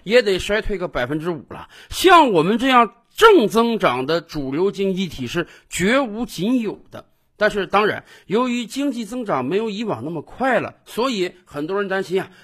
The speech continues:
是不是我上涨的幅度也没有以往那么大？而从另一个层面上讲，未来的通货膨胀几乎是一定的。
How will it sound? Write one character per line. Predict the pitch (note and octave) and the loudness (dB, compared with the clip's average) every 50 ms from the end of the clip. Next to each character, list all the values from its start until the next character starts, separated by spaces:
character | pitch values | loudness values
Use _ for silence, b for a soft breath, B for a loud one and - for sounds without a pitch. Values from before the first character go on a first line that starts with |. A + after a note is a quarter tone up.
| b b | b b
是 | - - D4+ | -12 -10 -8
不 | A#3 A#3 | -8 -8
是 | - - A3+ - - | -6 -6 -6 -8 -6
我 | - C3 C3+ | -6 -6 -6
上 | C3 - - D4 C#4+ B3+ G#3 | -6 -4 -2 0 0 0 0
涨 | C#3+ A#2+ G2+ G2+ | -4 -8 -10 -10
的 | B2 B2+ | -10 -12
幅 | - - - D#3+ B3 | -12 -12 -10 -10 -4
度 | A#3 G4 G4 - - - | -2 -2 -2 -2 -6 -6
也 | A2+ B2+ B2 | -4 -4 -2
没 | A2+ A2+ C3 D#3 | -2 -2 -4 -4
有 | D#3 C3 | -4 -4
以 | A2 G#2+ D#3+ | -6 -6 -8
往 | E3 A#2 - - | -8 -8 -10 -10
那 | G#2 A2 | -12 -12
么 | G2+ F2+ - _ _ | -12 -14 -18 _ _
大？ | - - - - _ _ _ | 0 0 0 -4 _ _ _
而 | - G#3 C4 C#4+ | 2 2 4 4
从 | - A#3+ C4 C4 C#4 | 2 -2 -2 0 2
另 | F4 G4 F#4 | 4 4 4
一 | C#4+ | 4
个 | A3 A3+ | 2 0
层 | - - F#3+ G#3+ | -2 -2 -2 -2
面 | A3+ A3 F#3+ | 0 0 2
上 | G#3 G3+ F3 | 0 0 0
讲， | D3 C3 A2+ A2 B B B B | 0 -2 -2 -4 B B B B
未 | B3 D#4+ E4 C#4+ | -2 0 0 2
来 | G#3+ F3+ F#3+ G#3+ | 4 4 4 4
的 | G#3 A3 G3 | 4 0 -2
通 | - - - B3+ A#3 | -2 -4 -4 -4 -2
货 | G3+ A3+ E3 | -2 -2 -2
膨 | - D3+ E3+ | -2 -4 -2
胀 | F#3 G3 E3+ D#3 | -2 -2 -2 -2
几 | - - C#4+ C#4+ | -4 -6 -6 -6
乎 | - B3+ C4+ | -4 -6 -8
是 | G3+ A#3+ B3 A3 | -6 -6 -8 -8
一 | F3 D#3+ F#3+ A#3+ | -8 -8 -10 -10
定 | A#3 - - F4 F4+ D4 G3+ C3 | -10 -2 2 2 4 4 2 -2
的。 | - | -12